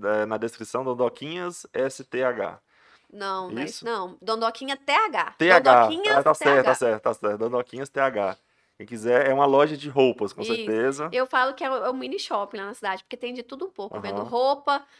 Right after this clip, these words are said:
Speaker 2: calçada, acessório.
Speaker 1: Lá em Pedro
Speaker 2: E
Speaker 1: Bernardo.
Speaker 2: também tem
Speaker 1: Padre
Speaker 2: sex
Speaker 1: Bernardo.
Speaker 2: shop, gente. Isso mesmo.
Speaker 1: Lá
Speaker 2: Então,
Speaker 1: também, na, nessa
Speaker 2: tem
Speaker 1: cidade?
Speaker 2: lugarzinho separado,
Speaker 1: Ah, não, dentro da
Speaker 2: reservado.
Speaker 1: loja.
Speaker 2: Dentro da loja.
Speaker 1: Entendi.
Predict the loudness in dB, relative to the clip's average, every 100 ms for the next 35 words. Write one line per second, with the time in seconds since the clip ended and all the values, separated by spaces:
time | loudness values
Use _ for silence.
0 | _ -8 -4 2 2 2 -8 -12 -4 2
1 | 6 6 2 -2 -6 -4 -4 -2 -2 -6
2 | -6 -10 0 6 6 4 -4 -4 -6 -8
3 | -10 -14 -14 -14 -16 -20 -20 -20 -20 -20
4 | -18 -18 -20 _ -2 2 2 2 0 -2
5 | -4 -6 -8 -4 -2 0 0 -2 -6 -8
6 | -4 -4 -4 -8 -10 -10 -6 -2 4 8
7 | 8 8 6 4 2 0 -2 0 2 4
8 | 4 2 -2 -8 -6 0 2 2 0 4
9 | 6 6 4 -2 -4 -6 -8